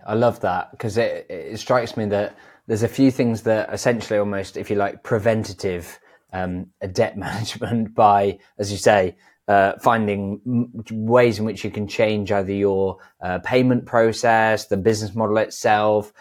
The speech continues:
uh, the way in which you deliver, uh, your products and services that ultimately reduce,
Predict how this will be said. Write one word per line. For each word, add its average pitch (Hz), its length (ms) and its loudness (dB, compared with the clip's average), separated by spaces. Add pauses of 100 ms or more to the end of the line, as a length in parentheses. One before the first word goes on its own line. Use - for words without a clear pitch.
(180)
uh, 92 120 -4
the 98 100 -2
way 110 160 6
in 110 100 2
which 107 220 -6
you 95 60 -6
deliver, 104 680 0 (300)
uh, 98 80 -2
your 98 200 0
products 110 340 -2
and 98 100 -6
services 98 640 0
that 113 220 2
ultimately 98 840 -2 (260)
reduce, 101 720 -4